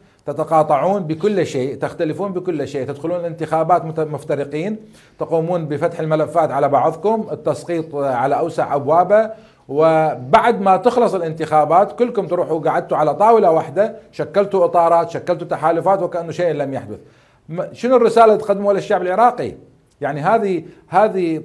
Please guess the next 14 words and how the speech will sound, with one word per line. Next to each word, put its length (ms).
طريقة 420
في 80
التعامل 520
السياسي 680
مع 220
مخرجات 520
الانتخابات، 720
هذه 140
الطريقة 420
في 60
التعامل 480
السياسي 600
مع 180
مشاعر 580